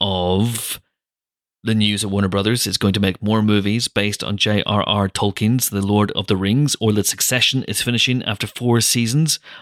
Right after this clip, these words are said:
although I'm sure James is discussing that on Pilot Plus even now, or that H B O Max has given the green light to Welcome to Derry, not a Derry Girls spin-off, but a prequel show to Stephen King's It,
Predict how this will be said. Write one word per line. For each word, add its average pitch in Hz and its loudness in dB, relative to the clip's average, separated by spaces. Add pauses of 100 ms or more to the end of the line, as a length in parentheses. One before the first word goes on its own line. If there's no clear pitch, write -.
although 92 2 (340)
I'm 92 -6
sure 98 0
James 95 0
is - -4
discussing 104 -2
that 104 0
on 98 -4
Pilot 107 0
Plus 120 -2
even 104 2
now, 104 2
or 123 2
that 131 2
H 165 0
B 156 -2
O 151 2
Max 147 0 (320)
has 139 2
given 143 0
the 135 0
green 131 2
light 143 2 (120)
to - -4
Welcome 117 2
to 113 0
Derry, 120 2
not 135 2
a 113 -2
Derry 98 0
Girls 95 0
spin-off, 117 0 (340)
but 120 0
a 120 -2
prequel 117 -2 (180)
show 98 0 (300)
to - -2
Stephen 131 0
King's 131 0 (160)
It, - -2